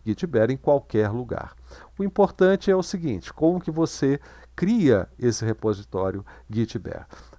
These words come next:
A forma mais fácil da gente criar é, primeiro você cria o diretório que você quer que seja o seu repositório Bear.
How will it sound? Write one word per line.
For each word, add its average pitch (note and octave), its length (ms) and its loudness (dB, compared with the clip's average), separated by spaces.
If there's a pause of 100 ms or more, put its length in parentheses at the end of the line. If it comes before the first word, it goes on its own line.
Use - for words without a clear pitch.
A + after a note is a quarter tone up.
(240)
A E3+ 60 0
forma A3 320 2
mais G#3+ 340 2
fácil E3 760 0
da A2 140 4
gente G#2+ 320 -6
criar B2 480 2
é, G2+ 140 4
primeiro A3+ 420 0
você A#3+ 200 -2
cria A#3 280 -2
o G#3+ 120 0
diretório D3 560 0
que - 120 -10
você D3+ 240 -4
quer D#3+ 260 4
que D3 140 -8
seja A#2+ 340 -2
o B2+ 340 -6
seu A2+ 200 -6
repositório A2 600 -2
Bear. E2+ 300 -10